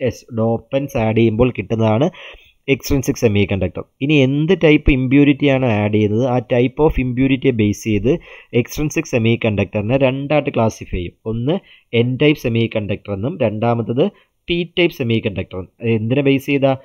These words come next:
നമ്മൾ ഏത് ടൈപ്പ് ഇമ്പ്യൂരിറ്റിയാണ് ആഡ് ചെയ്യുന്നതെന്ന് ബേസ് ചെയ്ത്. അപ്പോൾ ഇമ്പ്യൂരിറ്റിക്ക് നമ്മൾ വേറൊരു പേര് പറയുന്നത് എന്താ? ഡോപ്പിംഗ് എലമെന്റ്സ് അല്ലെങ്കിൽ ഡോപ്പൻസ് എന്ന് പറയും. ഇമ്പ്യൂരിറ്റി ആഡ് ചെയ്യുന്ന പ്രോസസ്സിന് പറയുന്ന പേരാണ് ഡോപ്പിംഗ്. So doping is a process of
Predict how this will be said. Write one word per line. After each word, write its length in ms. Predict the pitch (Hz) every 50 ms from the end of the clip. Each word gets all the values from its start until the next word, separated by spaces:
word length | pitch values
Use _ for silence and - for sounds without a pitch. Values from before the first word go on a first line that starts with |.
| - _ _ -
നമ്മൾ 260 | 117 117 127 135 127
ഏത് 380 | 117 117 120 127 139 156 160 - -
ടൈപ്പ് 360 | 135 123 120 131 123 - - 147
ഇമ്പ്യൂരിറ്റിയാണ് 880 | 131 120 123 123 123 127 143 147 139 143 135 - 143 135 131 131 131
ആഡ് 260 | 123 113 113 117 117
ചെയ്യുന്നതെന്ന് 480 | 120 123 123 117 117 120 120 117 120 127
ബേസ് 260 | 117 107 101 98 -
ചെയ്ത്. 160 | 110 104 95
അപ്പോൾ 140 | 95 85 123
ഇമ്പ്യൂരിറ്റിക്ക് 760 | 120 104 104 107 110 123 127 135 123 120 135 143 135 131 147
നമ്മൾ 240 | 139 135 131 131 135
വേറൊരു 280 | 131 123 120 120 120 135
പേര് 220 | 123 135 127 131
പറയുന്നത് 240 | 135 135 135 135 131
എന്താ? 200 | 127 127 123 120 - _ - - _ _ _ 113
ഡോപ്പിംഗ് 600 | 107 120 117 117 123 110 - - - 143 139 139 - _
എലമെന്റ്സ് 600 | 123 117 110 110 113 113 120 127 156 196 - - - 131
അല്ലെങ്കിൽ 380 | 113 110 110 113 110 120 131
ഡോപ്പൻസ് 720 | 123 101 107 107 107 113 110 - - 131 127 127 - -
എന്ന് 120 | 123 120 120
പറയും. 280 | 117 117 123 156 165 - - - - - - _ _ 117
ഇമ്പ്യൂരിറ്റി 500 | 110 110 110 110 127 127 127 123 - 135
ആഡ് 180 | 123 120 117
ചെയ്യുന്ന 180 | 120 123 123 135
പ്രോസസ്സിന് 640 | - - - 110 107 117 120 - 131 - - 135 113
പറയുന്ന 320 | 127 117 120 117 117 117
പേരാണ് 420 | 95 113 110 110 113 113 139 160 - _ _ _ _ 107 104
ഡോപ്പിംഗ്. 640 | 113 113 113 110 104 - - _ - 107 87 85 - _ _ _ _ -
So 100 | 113 113
doping 440 | 104 104 104 110 107 - 135 123 131
is 160 | 131 - 143
a 60 | 127
process 420 | - 120 113 113 117 110 120 113 139
of 160 | 135 -